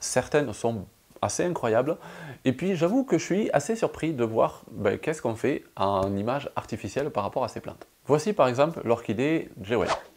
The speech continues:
Alors merci à Eladj Aboubakar Mustafa, euh, qui a fait cette publication et merci de donner le nom et même le nom latin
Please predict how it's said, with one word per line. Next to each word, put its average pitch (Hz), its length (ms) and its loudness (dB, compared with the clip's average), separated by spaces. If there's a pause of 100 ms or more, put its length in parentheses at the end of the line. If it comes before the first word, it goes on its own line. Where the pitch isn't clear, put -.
(320)
Alors 120 260 10
merci 165 360 4
à - 260 10 (120)
Eladj 165 440 8
Aboubakar 151 580 4
Mustafa, 135 580 0 (240)
euh, 101 300 2
qui 107 200 -2
a 104 60 4
fait 143 160 -2
cette 117 140 -8
publication 113 680 0
et 104 80 -4
merci 101 260 -4
de 135 80 0
donner 110 340 2
le 95 200 2
nom 143 400 2
et 104 120 2
même 120 220 2
le 110 80 4
nom 165 240 0
latin 135 360 0